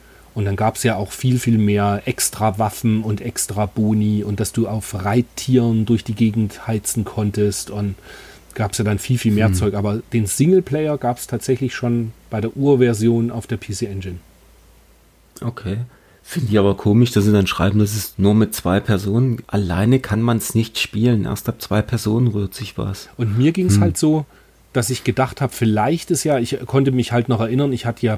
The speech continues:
Speaker 1: Bomberman ursprünglich nicht als Hu-Card, sondern
Speaker 2: Mhm.
Speaker 1: das gab's ja zum Freischalten auf der vier-in-eins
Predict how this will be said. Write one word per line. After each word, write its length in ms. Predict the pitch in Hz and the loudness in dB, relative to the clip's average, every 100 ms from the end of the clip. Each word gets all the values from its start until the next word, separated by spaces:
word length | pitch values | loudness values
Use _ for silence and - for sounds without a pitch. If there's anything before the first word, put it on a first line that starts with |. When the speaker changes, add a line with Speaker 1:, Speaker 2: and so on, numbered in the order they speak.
| - | -2
Speaker 1:
Bomberman 480 | 117 117 123 113 117 | -2 2 2 2 0
ursprünglich 560 | 131 135 - 123 110 120 | 0 0 2 2 2 -2
nicht 160 | 120 | -4
als 240 | 107 - 156 | -8 -6 -8
Hu-Card, 480 | 165 - 185 - - _ - - - - | -6 -4 -6 -6 -18 _ -20 -20 -20 -18
sondern 500 | - 127 117 123 107 | -6 0 2 4 4
Speaker 2:
Mhm. 40 | 117 | 4
Speaker 1:
das 160 | 165 | 2
gab's 240 | 120 - 135 | -2 0 -2
ja 80 | |
zum 200 | - 120 | 0 -2
Freischalten 760 | 107 - 110 143 - 123 107 113 | -2 -4 -2 0 0 0 0 -2
auf 180 | 107 - | -4 -4
der 340 | 113 107 104 | -2 -2 -4
vier-in-eins 1300 | - - 143 147 131 120 - 123 131 135 - - - | -6 -8 0 0 2 -2 -2 0 2 2 -2 -6 -6